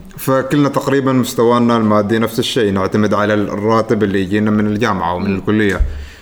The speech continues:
Speaker 1: فإذا دفع واحد، واحد خلاص يبقى أن الموضوع أنه الشخص الثاني اللي المفروض يد-، يدفع هو يستحي. إنه كيف
Speaker 2: مم.
Speaker 1: أنا بدفع، كيف ما أدري ويش. فنفس ما قلتي، أنا أحس إن العلاقة نوعًا ما مشبوهة، بس تو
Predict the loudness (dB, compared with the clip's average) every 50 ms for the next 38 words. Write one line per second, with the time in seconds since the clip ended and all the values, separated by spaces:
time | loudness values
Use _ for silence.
0 | -20 -20 -20 -20 -16 -6 -2 0 0 2 2 0 0 0 0 0 0 0 0 0
1 | 0 -2 0 2 2 2 2 2 0 -2 -4 -4 -8 -14 -10 -2 0 0 2 2
2 | 0 -2 -2 0 0 0 2 0 0 0 0 -2 -2 -2 -2 0 2 2 4 4
3 | 4 4 4 4 2 2 4 2 2 0 0 -4 -8 -16 -20 -20 -20 -20 -20 -20
4 | -20 -20 _ _ -20 -20 -20 -20 -20 _ -20 -10 -6 -2 0 0 0 0 0 0
5 | -2 -2 0 0 0 2 2 2 2 2 2 2 2 2 2 4 4 2 2 0
6 | 0 0 2 2 4 2 2 0 -2 -2 -4 -4 -6 -8 -14 -20 -20 -16 -10 -8
7 | -6 -2 -2 -2 0 0 0 0 0 -2 -2 -4 -4 -4 -4 -4 -4 -6 -4 -2
8 | -2 -2 -2 -2 -2 -2 -4 -4 -6 -12 -20 -20 -20 -20 -20 -20 -20 -20 -20 -20
9 | -20 -18 -8 -2 0 2 2 4 4 2 2 2 2 2 2 2 0 0 -2 -2
10 | -2 0 0 0 0 2 0 -2 0 0 0 0 -2 -2 -4 -4 0 0 2 2
11 | 2 2 2 0 0 0 0 0 0 0 0 0 2 2 2 2 2 2 2 0
12 | 0 0 0 2 2 2 0 -2 -4 -2 0 2 2 2